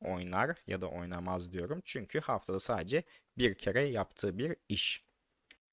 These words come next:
Evet, beşinci sorumuza geldik. Sınavı yarıladık. Have a look at the following statements and make a meaningful comparison between those people. Aşağıdaki cümlelere bakıyorsunuz, söylemlere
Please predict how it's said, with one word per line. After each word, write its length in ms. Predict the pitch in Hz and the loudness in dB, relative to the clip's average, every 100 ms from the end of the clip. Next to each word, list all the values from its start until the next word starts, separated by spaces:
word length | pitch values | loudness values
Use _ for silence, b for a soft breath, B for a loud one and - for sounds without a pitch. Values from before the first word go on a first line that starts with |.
| _ _ | _ _
Evet, 260 | 110 110 87 | 0 0 0
beşinci 280 | 107 - 113 | -2 0 2
sorumuza 400 | 127 107 104 127 | 2 2 2 6
geldik. 460 | 120 110 95 - - | 8 6 4 -4 -4
Sınavı 360 | - 98 95 | -2 0 4
yarıladık. 520 | 113 104 101 80 - - | 6 6 4 2 -6 -2
Have 200 | 113 113 | 2 4
a 60 | |
look 160 | 131 - | 4 4
at 160 | 131 | 4
the 80 | - | 4
following 420 | 135 131 127 120 | 2 6 6 6
statements 640 | 120 - 120 - 135 156 - | 2 6 6 6 0 2 4
and 180 | 104 104 | 4 2
make 280 | 101 107 - | -2 -2 -2
a 20 | |
meaningful 500 | 107 123 135 135 139 | -2 -2 -4 -2 -4
comparison 640 | 127 123 117 127 117 131 131 | -2 -4 2 4 4 2 -4
between 360 | 113 - 120 | -4 -4 -2
those 280 | 113 120 - _ _ _ _ _ _ _ _ - | 0 2 0 _ _ _ _ _ _ _ _ -2
people. 420 | 110 107 80 65 - B B B B B B _ _ _ - | 0 2 0 -2 -8 B B B B B B _ _ _ -6
Aşağıdaki 720 | 107 - 110 113 - 135 110 - | 0 4 6 4 4 4 4 0
cümlelere 460 | 104 98 95 95 | -2 4 6 6
bakıyorsunuz, 680 | 90 - 110 - 139 156 - - - | 4 4 2 4 4 4 4 0 -6
söylemlere 680 | 85 80 82 85 95 165 | -2 0 0 0 0 0